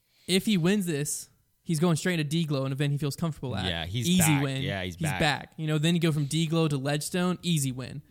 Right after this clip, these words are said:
Speaker 2: Yeah.
Speaker 1: Like, this dude coulda, if you
Speaker 2: He
Speaker 1: pull
Speaker 2: coulda started
Speaker 1: Paul
Speaker 2: a great
Speaker 1: out,
Speaker 2: streak.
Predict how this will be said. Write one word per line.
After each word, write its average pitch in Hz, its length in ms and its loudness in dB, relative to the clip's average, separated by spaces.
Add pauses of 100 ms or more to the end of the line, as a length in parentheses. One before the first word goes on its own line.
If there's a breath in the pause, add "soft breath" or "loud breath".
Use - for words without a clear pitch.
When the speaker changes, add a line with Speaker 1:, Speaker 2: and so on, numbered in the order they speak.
(120)
Speaker 2:
Yeah. - 200 -18
Speaker 1:
Like, 139 220 0
this 185 180 4
dude 208 200 0
coulda, 151 300 0 (340 soft breath)
if 165 180 2
you 202 180 2
Speaker 2:
He 131 100 0
Speaker 1:
pull - 100 4
Speaker 2:
coulda 151 140 6
started 147 200 4
Speaker 1:
Paul - 160 2
Speaker 2:
a 190 60 0
great 110 120 2
Speaker 1:
out, 214 80 0
Speaker 2:
streak. 110 300 -4